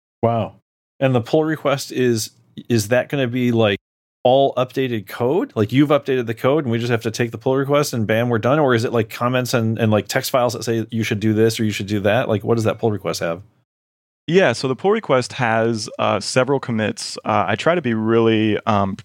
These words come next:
Speaker 2: you know, particular about breaking up the commits. So that way, if there's something that Shift does automatically that maybe you don't like, um, or you,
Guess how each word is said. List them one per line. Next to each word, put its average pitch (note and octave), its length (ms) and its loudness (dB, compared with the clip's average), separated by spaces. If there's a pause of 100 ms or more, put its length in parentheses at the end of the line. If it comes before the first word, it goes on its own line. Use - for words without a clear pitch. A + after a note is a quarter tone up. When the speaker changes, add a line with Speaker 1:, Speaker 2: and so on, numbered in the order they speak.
(220)
Speaker 2:
you A#3 120 0
know, G2 140 0
particular A2+ 540 0
about G2+ 280 -2
breaking G#2 360 0
up G#2 120 -2
the G#2+ 80 0
commits. G#2+ 420 -2
So G2 200 -4
that G2+ 280 0
way, G#2+ 180 2
if G2+ 160 -6
there's G2 220 -2
something G#2 540 -2
that F#2+ 180 -2
Shift - 380 0 (640)
does A#2 260 2
automatically A2 640 -2
that G2 160 -2
maybe G#2+ 220 -2
you G#2 200 -2
don't G#2+ 240 0
like, G2+ 460 -2 (320)
um, G2+ 280 0
or G#2 180 -2
you, G2 540 0